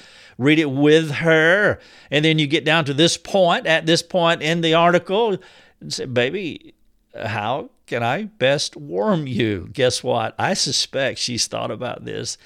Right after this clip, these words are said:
Now, maybe she doesn't have it in these words, but I suspect she has an <laughs> answer to the question. After you ask your unique wife how you can best warm her, and after she responds to you and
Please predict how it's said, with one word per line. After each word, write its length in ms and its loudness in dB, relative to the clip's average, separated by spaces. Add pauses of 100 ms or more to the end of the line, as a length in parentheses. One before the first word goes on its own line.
(280)
Now, 80 -2
maybe 280 2
she 120 -2
doesn't 280 2
have 180 0
it 80 -2
in 140 -4
these 200 -2
words, 440 -4
but 320 -6
I 160 -2
suspect 600 -4
she 160 -4
has 280 -2
an 140 2
<laughs> 0 -
answer 500 0
to 220 -2
the 120 -4
question. 840 -6 (1200)
After 340 2
you 260 0
ask 400 0
your 260 2
unique 720 -2
wife 460 0
how 180 0
you 240 -2
can 460 -6
best 320 2
warm 380 -2
her, 300 -2
and 240 -4
after 380 -2
she 240 0
responds 760 0
to 140 0
you 580 0
and 280 -6